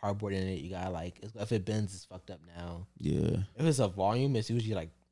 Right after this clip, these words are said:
Speaker 1: it lasts longer. It tends to last longer.
Speaker 2: Okay, okay.
Speaker 1: So I just, like, I just rather put the,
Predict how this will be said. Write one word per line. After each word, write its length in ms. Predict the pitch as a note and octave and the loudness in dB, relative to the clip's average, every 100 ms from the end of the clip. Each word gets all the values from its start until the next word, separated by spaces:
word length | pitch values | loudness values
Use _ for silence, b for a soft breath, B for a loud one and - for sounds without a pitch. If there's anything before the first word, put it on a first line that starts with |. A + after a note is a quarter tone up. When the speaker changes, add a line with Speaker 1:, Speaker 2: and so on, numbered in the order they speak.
| _ _ G2+ - | _ _ -20 -20
Speaker 1:
it 100 | G2 | -12
lasts 320 | G2 G#2+ - G#2+ | 0 2 2 -2
longer. 340 | E2+ E2+ E2 - | -4 -8 -12 -14
It 80 | |
tends 260 | - D3 A2+ | -2 0 2
to 100 | A#2 | 2
last 220 | D#2+ E2 | 2 0
longer. 300 | D#2 D2+ A1 - _ - | -4 -8 -12 -18 _ -10
Speaker 2:
Okay, 220 | - C#2 | -4 -2
okay. 580 | F2+ - - - - G2+ | -4 -8 -20 -12 -8 -2
Speaker 1:
So 100 | G#2+ | 0
I 120 | A2 | 0
just, 140 | G2+ | 0
like, 180 | G#2 F#2 | -2 0
I 120 | - A2 | 2 2
just 180 | - G#2+ | 2 -2
rather 280 | G#2 G2+ G2 | 0 0 -2
put 240 | - | -6
the, 80 | F#2 | -6